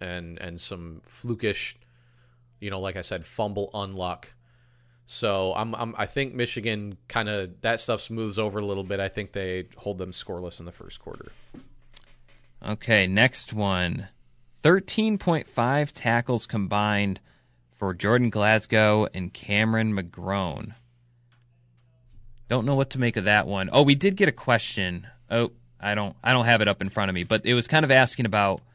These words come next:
Speaker 2: kinda hinting more at the why no more McGrone. Oh, here, I pulled it up.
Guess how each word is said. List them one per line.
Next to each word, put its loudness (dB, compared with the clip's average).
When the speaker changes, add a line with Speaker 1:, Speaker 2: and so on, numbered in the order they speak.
Speaker 2:
kinda 6
hinting 4
more 6
at 0
the 2
why 4
no 0
more 0
McGrone. -4
Oh, 0
here, -4
I -4
pulled -6
it -2
up. -4